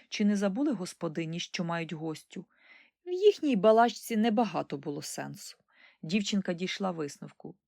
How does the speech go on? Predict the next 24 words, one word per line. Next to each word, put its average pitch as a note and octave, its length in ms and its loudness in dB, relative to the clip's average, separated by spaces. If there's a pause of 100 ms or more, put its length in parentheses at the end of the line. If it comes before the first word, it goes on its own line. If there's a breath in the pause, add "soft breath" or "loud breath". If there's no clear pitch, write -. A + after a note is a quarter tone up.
Дві G3 240 2
дами C#4 340 4
провадять F#3 560 2
оту G3 200 -4
суперечку, A#3+ 720 -4
мов D#4 320 0
би D#4 80 -4
обговорюють A#3+ 920 0
якесь G3+ 300 -6
старе, E4 520 -2 (340 loud breath)
але A3+ 180 4
зручне B3 440 -4
крісло, D3 580 -6 (260)
і C#4 120 2
в - 60 -2
такій C4 380 2
суперечці A#3 800 2
ні B3 180 4
та, F3 400 -2 (180)
ні G#3 160 4
ця D#3+ 300 -2
ніколи F3 440 2
не F#3 120 0
перемагає, A#3 840 0